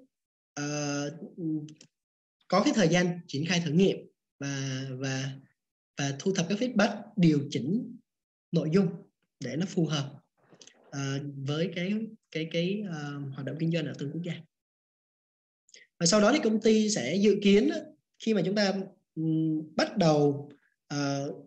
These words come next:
cái mô hình đào tạo được chuyển giao xong thì cái thời gian dự kiến ở tại mỗi một quốc gia sẽ khoảng sáu tháng đến một năm để công ty có thể chính thức thành lập pháp nhân.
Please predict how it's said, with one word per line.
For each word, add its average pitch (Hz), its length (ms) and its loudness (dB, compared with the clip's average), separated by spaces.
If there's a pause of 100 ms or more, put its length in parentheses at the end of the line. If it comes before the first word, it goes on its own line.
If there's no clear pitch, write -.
cái 226 340 0
mô 190 160 6
hình 170 200 6
đào 147 140 2
tạo 147 240 -4
được 165 140 0
chuyển 143 140 0
giao 202 180 2
xong 220 220 4 (380)
thì 175 140 0
cái 220 120 2
thời 175 160 0
gian 180 240 2
dự 175 160 4 (100)
kiến 208 400 4 (300)
ở 127 240 -10
tại 143 160 -4
mỗi 156 240 -2
một 208 160 0
quốc 214 100 -4
gia 185 340 4 (320)
sẽ 139 400 -4
khoảng 143 220 -6
sáu 190 200 -4
tháng 202 160 -2
đến 247 100 0
một 165 140 -2
năm 170 240 2
để 165 160 -4
công 175 160 -6
ty 175 140 -2
có 190 60 -4
thể 147 260 -10
chính 190 140 -4
thức 247 100 -6 (100)
thành 147 120 -8
lập 135 180 -4
pháp 202 100 -2
nhân. 214 180 4